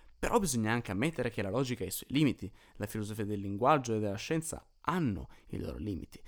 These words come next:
e che sono altre questioni estremamente importanti che vanno oltre la comprensione logica. E quindi secondo me la filosofia analitica si fa grande e meravigliosa una volta che ammette i propri limiti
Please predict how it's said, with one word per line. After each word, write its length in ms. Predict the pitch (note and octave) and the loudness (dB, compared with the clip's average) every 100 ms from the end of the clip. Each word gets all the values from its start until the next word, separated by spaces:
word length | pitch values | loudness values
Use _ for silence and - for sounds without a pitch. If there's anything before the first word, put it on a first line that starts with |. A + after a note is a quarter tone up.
| - - | -20 -12
e 80 | - | -8
che 120 | B2 | -4
sono 380 | B2+ C3+ B2 - - | -2 0 0 -2 -2
altre 420 | F3 C3 - A2+ | 0 0 -2 -4
questioni 460 | G2+ - B2 - - - | -4 -2 -2 -2 -8 -4
estremamente 680 | F3+ - A2 G2 B2+ C3+ | -2 -2 -6 -2 -2 -2
importanti 580 | G#2 F2+ F2+ B2 D3+ C3 | -4 -4 -4 0 0 0
che 120 | - | -2
vanno 360 | G#2 G2+ F#2+ - - - | -2 -2 -4 -8 -20 -4
oltre 460 | - E3 A2 - F2 | 2 2 2 -2 -6
la 120 | E2+ | -6
comprensione 680 | - F#2 F#2 D#2+ - A2+ C2+ | -4 -4 -4 -4 -4 -4 -2
logica. 500 | C#2 G#1 - - - - - _ - - - - - - - | -4 -4 -8 -14 -16 -18 -20 _ -20 -20 -20 -20 -20 -20 -14
E 100 | - | -2
quindi 200 | A3+ E3+ | 2 2
secondo 240 | A#2 A2+ | 2 2
me 100 | B2+ | 4
la 100 | D3+ | 2
filosofia 400 | - A2+ G#2+ G#2+ | 0 -4 -4 -2
analitica 380 | G#2 C3+ D#3 B2 | 0 0 0 -2
si 140 | - - | -4 -6
fa 120 | G2 | -6
grande 400 | G#2+ C3+ C3+ G#2+ | 0 2 4 2
e 40 | |
meravigliosa 640 | G#2+ G2+ G#2 G#2+ D3+ D3+ | 2 0 -2 0 2 2
una 140 | A#2+ G2+ | 0 0
volta 280 | C#3+ - A#2+ | -2 -2 -2
che 120 | A2 | 0
ammette 420 | G2+ C#3 F3+ A#2+ | 2 2 0 -2
i 40 | |
propri 320 | G#2+ A2 - - | -2 -2 -2 0
limiti 480 | C#3+ C#3+ C#3+ D3 | 2 4 2 -2